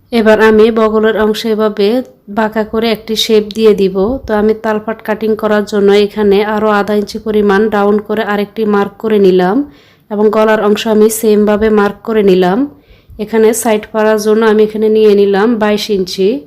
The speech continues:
এবার আমি কোমরের মাপ নিয়ে নিচ্ছি এখানে তেরো ইঞ্চি। তো আমি এখানে চোদ্দ ইঞ্চি থেকে ইঞ্চি টেপটাকে ধরে এখানে আমি তেরো ইঞ্চিতে এভাবে আমি দাগটি মিলিয়ে দিব। এবার আমি এখানে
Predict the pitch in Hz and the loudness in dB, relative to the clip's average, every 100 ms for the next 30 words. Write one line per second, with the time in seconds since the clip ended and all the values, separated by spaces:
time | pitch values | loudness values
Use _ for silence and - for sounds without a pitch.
0 | _ _ _ _ _ _ _ - 214 226 | _ _ _ _ _ _ _ -8 -4 -2
1 | 220 208 233 233 220 214 214 214 208 208 | 0 0 0 -2 0 2 2 2 0 0
2 | 220 214 202 196 226 214 214 202 220 220 | 0 2 2 0 -4 -4 -2 0 0 -2
3 | 220 214 208 190 185 196 233 294 _ _ | -4 0 0 0 -2 -4 -4 -6 _ _
4 | _ _ _ _ _ _ _ _ _ _ | _ _ _ _ _ _ _ _ _ _
5 | _ _ _ _ - 220 214 220 220 214 | _ _ _ _ -4 0 2 4 4 4
6 | 220 208 226 240 214 226 214 214 226 214 | 2 0 0 -4 -4 -2 -2 -4 -8 -8
7 | 214 233 202 220 214 214 214 214 226 208 | -4 -4 -4 -6 -6 -6 -6 -10 -6 -2
8 | 202 208 214 208 214 202 196 202 208 214 | 0 2 2 2 0 2 4 2 2 0
9 | 214 208 196 214 214 226 202 208 208 214 | 0 0 0 -4 -4 -2 -2 -2 -2 0
10 | 220 214 196 - 214 214 214 220 190 190 | 0 0 -4 -6 -2 0 4 4 2 0
11 | 180 208 285 - _ _ _ _ - - | -2 -4 -6 -10 _ _ _ _ -20 -20
12 | _ _ _ _ _ _ - 220 214 214 | _ _ _ _ _ _ -6 0 2 4
13 | 208 220 220 220 214 | 4 4 2 2 2